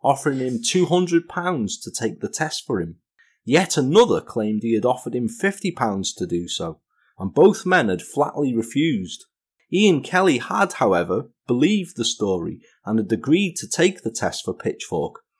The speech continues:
so Pitchfork had replaced his own photograph in his passport with a photograph of Ian Kelly, then had driven him to the testing centre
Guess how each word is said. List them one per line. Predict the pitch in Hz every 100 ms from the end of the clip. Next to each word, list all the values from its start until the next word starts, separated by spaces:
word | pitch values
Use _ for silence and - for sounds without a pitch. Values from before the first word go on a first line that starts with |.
| _
so | - 107
Pitchfork | - 208 170 - 131 110
had | 113 98
replaced | 110 - 135 120 -
his | 98
own | 131 208 185
photograph | - 208 202 107 90 - -
in |
his | 113 113
passport | - 175 - - 80 -
with | -
a | 95
photograph | - 143 127 123 117 101
of | 110 107
Ian | 131 123
Kelly, | - 143 151 - - _ _ -
then | 117 127
had | 113
driven | - 175 202
him | 202 190
to | -
the | 175
testing | 175 202 190 - 110
centre | - 80 82 - 101